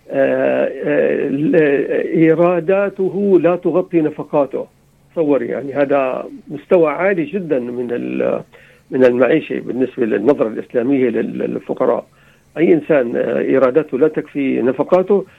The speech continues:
يعتبر فقيرا وتجوز الصدقة عليه. لكن نحن نبدأ بالمعدمين، آه، أولًا، فما في مجال يعني إطلاقًا إنه الإنسان ي-، يعتبر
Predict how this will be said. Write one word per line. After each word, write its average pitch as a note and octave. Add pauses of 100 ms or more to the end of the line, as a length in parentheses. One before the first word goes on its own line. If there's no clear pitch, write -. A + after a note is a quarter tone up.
(140)
يعتبر C#3
فقيرا D3
وتجوز C3
الصدقة A#2
عليه. A2 (240)
لكن F#3+
نحن E3+
نبدأ E3
بالمعدمين، C3
آه، A2+ (420)
أولًا، B2 (300)
فما F3
في F3
مجال C#3+
يعني A#2+
إطلاقًا D3+
إنه A#2
الإنسان B2
ي-، B2+
يعتبر B2